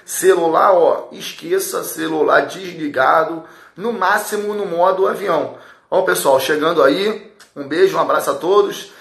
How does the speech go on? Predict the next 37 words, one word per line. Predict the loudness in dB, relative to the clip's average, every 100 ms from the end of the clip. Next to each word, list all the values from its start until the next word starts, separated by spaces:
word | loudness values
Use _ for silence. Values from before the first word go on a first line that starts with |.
| -20
Sejam | -10 -4 -2 -2
muito | -2 -4 -4 4
bem-vindos, | 4 4 -4 -4 -6 -12 -14 -16 0
ok? | 2 2 -2 -18 -20 _
Então, | -6 -2
voltando. | -2 0 2 2 0 -12 -16
Simulado, | -8 -6 -6 -6 -2 2 2 0 -2
ele | -2
vai | 0 0 0
simular, | -6 -8 -8 -6 -6 -4
mas | -6 -6
tem | -10
que | -10
pensar | -6 -4 -4 -4
em | -6 -4
todos | 2 4 4 0 -8 -8
os | -8
detalhes. | -6 -4 2 2 2 -2 -16 -20 _ -20 -20 -12
Você | -8 0 2
na | 2
prova, | 2 4 6 6 2 -6 -10 -6
você | -4 -2 -2
vai | -2 -2
poder | -4 -6 -6
usar | -2 0
o | 0 0
seu | -4 -4
celular? | -4 2 2 2 -2 -10 -4
É | -2
óbvio | -2 -4 -8 -12
que | -14 -12
não. | -12 -12
Celular | -12 -6 -2 0 2 0
desligado. | 0 -8 -6 -2 0 -2 -4 -18 _ -2
Pronto, | 2 2 -2
então | -6 -6
esqueça | -8 -10 -8 -6 -4 -6